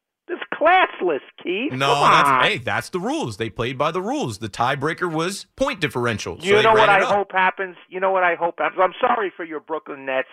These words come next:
Speaker 1: Uh, they, they
Speaker 2: Don't
Speaker 1: apparently
Speaker 2: be.
Speaker 1: went, well, okay. You know what I hope happens Tuesday night? I hope Giannis and, uh, Middleton and, uh, M-, uh,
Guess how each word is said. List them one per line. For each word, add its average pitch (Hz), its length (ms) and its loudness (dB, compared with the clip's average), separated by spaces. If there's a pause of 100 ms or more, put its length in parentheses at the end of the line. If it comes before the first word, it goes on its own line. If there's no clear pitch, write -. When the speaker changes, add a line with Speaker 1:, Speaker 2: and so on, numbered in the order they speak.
Speaker 1:
Uh, 131 180 0
they, 165 220 -2
they 151 240 -2
Speaker 2:
Don't 185 100 -4
Speaker 1:
apparently 185 360 0
Speaker 2:
be. 113 40 -8 (240)
Speaker 1:
went, 160 160 -4 (300)
well, 170 180 4 (120)
okay. - 260 -8 (420)
You 196 80 2
know 247 80 6
what 247 100 6
I 208 100 6
hope 202 220 2
happens 185 340 -4 (100)
Tuesday 175 340 -6
night? 151 300 -2 (520)
I 165 240 4
hope 214 340 4 (280)
Giannis 196 520 4 (680)
and, 135 420 -2
uh, 135 240 -2
Middleton 185 960 0 (320)
and, 131 420 -2
uh, 123 220 -4
M-, 131 320 -8
uh, 131 520 -4